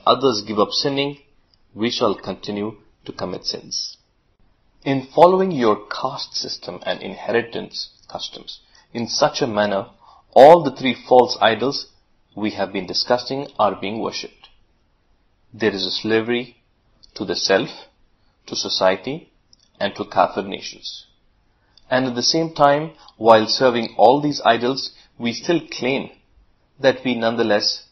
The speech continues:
somehow belong to Islam. These are only two examples.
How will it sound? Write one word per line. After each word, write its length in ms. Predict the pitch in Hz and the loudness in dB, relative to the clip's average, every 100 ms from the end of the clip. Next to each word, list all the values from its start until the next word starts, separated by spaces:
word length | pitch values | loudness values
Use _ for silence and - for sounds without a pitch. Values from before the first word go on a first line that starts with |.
| _ | _
somehow 640 | - 131 127 98 101 139 _ _ _ - | -10 -8 -8 -6 -6 -8 _ _ _ -6
belong 300 | 95 95 - | -2 -2 -4
to 60 | |
Islam. 440 | - - 90 90 - _ _ _ _ _ _ _ _ _ _ - | -14 -10 -8 -8 -10 _ _ _ _ _ _ _ _ _ _ -14
These 520 | 110 165 180 175 - | -8 -6 -6 -10 -8
are 240 | 117 104 101 | -2 -2 -2
only 240 | 117 110 101 | -6 -6 -8
two 240 | - 123 | -10 -12
examples. 800 | 113 - - - - - - | -10 -10 -12 -12 -14 -8 -6